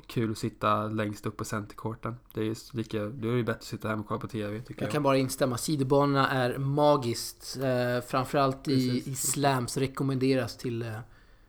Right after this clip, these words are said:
Speaker 2: till
Speaker 1: Mm.
Speaker 2: de flesta.
Speaker 1: Precis. Och man märker ju såna här turneringar, eh, här i publiken verkligen intresserade av tennis. De köp-, de kommer ju dit för att se tennis. Det är inte som i Båstad där man får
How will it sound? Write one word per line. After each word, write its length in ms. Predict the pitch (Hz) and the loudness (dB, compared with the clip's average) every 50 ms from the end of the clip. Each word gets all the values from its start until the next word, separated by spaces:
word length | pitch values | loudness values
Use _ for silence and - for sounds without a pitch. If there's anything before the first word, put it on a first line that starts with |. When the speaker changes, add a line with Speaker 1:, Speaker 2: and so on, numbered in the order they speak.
| - - - - - - - - - | -20 -20 -20 -20 -20 -20 -20 -20 -8
Speaker 2:
till 100 | - - | -2 0
Speaker 1:
Mm. 40 | 151 | 2
Speaker 2:
de 120 | 147 139 | 2 2
flesta. 360 | 131 - 131 - - - 123 - - - - - _ _ - - - _ _ - - - - _ - - - - _ _ - - - _ - - | 2 0 -2 -2 -2 -6 -6 -6 -8 -16 -20 -20 _ _ -20 -20 -20 _ _ -20 -20 -20 -20 _ -20 -20 -20 -20 _ _ -20 -20 -20 _ -20 -14
Speaker 1:
Precis. 420 | - 123 117 - 123 120 123 - - - - - - - - | -14 -12 -12 -12 -12 -14 -14 -14 -20 -20 -20 -20 -20 -16 -6
Och 340 | - 131 120 - - - 139 127 | -2 -2 -2 -2 -4 -6 -4 -2
man 120 | 127 120 123 | -2 0 0
märker 360 | 123 117 107 - - - 131 | 0 -2 -2 -4 -6 -6 -6
ju 60 | 123 | -4
såna 220 | 123 - 123 120 | -4 -4 -4 -4
här 120 | 117 113 104 | -4 -4 -6
turneringar, 680 | - - - 120 120 113 104 107 107 110 110 110 113 | -6 -6 -6 -4 -4 -4 -2 -4 -4 -4 -4 -2 -2
eh, 380 | 113 113 - - - - - - | -4 -4 -4 -8 -10 -10 -10 -8
här 220 | - - 120 117 123 | -4 -2 0 0 0
i 80 | 127 | -2
publiken 480 | 127 - 127 120 117 107 - - 113 107 | -4 -4 -6 -4 -4 -4 -4 -4 -4 -2
verkligen 340 | 113 117 113 - 110 110 110 | -2 -2 -2 -2 -4 -4 -4
intresserade 840 | 117 107 - - 120 110 - - - 120 107 104 104 113 120 139 160 | -4 -6 -4 -4 -4 -4 -2 0 0 0 2 0 0 0 2 4 4
av 380 | 156 131 120 113 113 - - | 6 4 4 2 0 -6 -10
tennis. 640 | - - - 117 104 101 107 113 131 143 - - - | -8 -4 -4 -2 -2 -2 -4 -4 -4 -4 -6 -8 -6
De 180 | - 117 113 117 | -4 -4 -4 -4
köp-, 460 | - - 120 104 - - - - - | -2 -2 -2 -2 -4 -8 -12 -8 -6
de 120 | 123 117 | -6 -4
kommer 240 | - - 139 123 117 | -2 0 0 0 0
ju 60 | 117 | 0
dit 240 | 113 120 110 104 - | -2 -2 -2 -4 -4
för 200 | - - 123 113 | -4 -2 0 0
att 120 | 110 104 | 0 0
se 240 | - - 113 107 107 | -2 -4 -4 -4 -4
tennis. 400 | 107 - 135 120 107 107 107 - | -4 -4 -4 -4 -2 -4 -6 -6
Det 80 | - 123 | -4 -6
är 20 | |
inte 120 | 117 - - | -6 -6 -6
som 140 | - 113 | -6 -6
i 60 | 113 120 | -2 0
Båstad 440 | 123 131 113 101 98 - - - | 0 0 0 -2 -6 -8 -6 -4
där 120 | 113 113 117 | -4 -2 -2
man 140 | 120 117 117 | -2 -4 -4
får 440 | - 127 113 107 110 110 110 110 | -2 -4 -4 -2 -2 -4 -4 -6